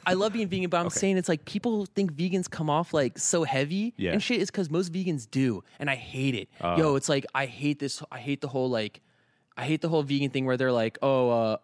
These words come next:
Speaker 2: oh, you're, like," all right, so these documentaries and stuff like that,
Speaker 1: Yeah.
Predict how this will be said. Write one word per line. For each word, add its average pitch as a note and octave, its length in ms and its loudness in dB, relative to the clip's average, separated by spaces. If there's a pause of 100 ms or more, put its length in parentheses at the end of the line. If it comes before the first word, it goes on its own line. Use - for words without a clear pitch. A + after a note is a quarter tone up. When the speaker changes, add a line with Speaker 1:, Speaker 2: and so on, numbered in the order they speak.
Speaker 2:
oh, C#3+ 140 4
you're, C3 220 -2 (100)
like," D3+ 200 -2 (480)
all D3+ 80 4
right, C#3 100 0
so D#3+ 140 -2
these D3+ 160 -4
documentaries C#3 640 0
and A2+ 100 -4
stuff - 220 -2
like A2 140 -4
that, G#2 260 -6
Speaker 1:
Yeah. G2 140 2